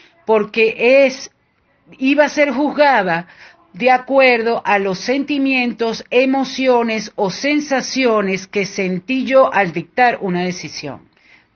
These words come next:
al invocar la palabra placer en la acusación. Entonces, ¿qué sucede? La gente va a pensar que uno está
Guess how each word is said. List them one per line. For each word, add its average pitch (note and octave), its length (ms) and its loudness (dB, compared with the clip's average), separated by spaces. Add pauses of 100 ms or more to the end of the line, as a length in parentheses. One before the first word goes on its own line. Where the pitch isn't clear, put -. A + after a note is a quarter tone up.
(640)
al A3+ 440 2
invocar G3 840 0 (280)
la F#3 260 -2
palabra F3 540 0
placer E3+ 680 -4 (680)
en F3 280 -2
la E3 80 0
acusación. D3 680 -10 (880)
Entonces, A3 420 -6
¿qué C4 220 -2
sucede? A#3 640 -2 (320)
La G#3+ 180 0
gente B3 600 0
va F#3+ 240 -2
a F#3+ 100 0
pensar A#3 500 2
que A3+ 120 -4
uno F#3 180 -2
está A3 480 0